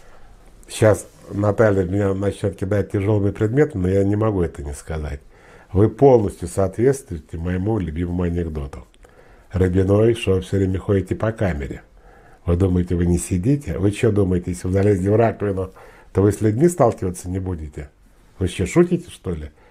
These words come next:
Вы себе придумали какой-то мир, который не существует, что вы залезли в раковину, и там вам хорошо. Но вы же не можете жить. Вам надо же в метро еще ехать. А в метро толкаются. Что я вам хочу предложить? Терпеть, конечно, ничего нельзя.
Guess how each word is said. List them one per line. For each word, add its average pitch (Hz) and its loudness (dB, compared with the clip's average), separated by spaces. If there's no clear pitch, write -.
Вы 131 6
себе 147 6
придумали 131 4
какой-то 135 4
мир, 123 4
который 107 0
не 117 2
существует, 107 -4
что - 2
вы 131 8
залезли 113 4
в 107 2
раковину, 110 2
и 113 0
там 131 4
вам 120 0
хорошо. 117 -2
Но 95 0
вы 113 6
же 95 -4
не 110 2
можете 170 2
жить. 87 -6
Вам 110 2
надо 120 6
же 98 -2
в 101 -2
метро 127 4
еще 185 2
ехать. 101 -2
А 98 4
в 98 4
метро 117 6
толкаются. 98 2
Что - 2
я 175 10
вам 165 0
хочу - -2
предложить? 107 0
Терпеть, 127 4
конечно, 117 2
ничего 104 0
нельзя. 90 0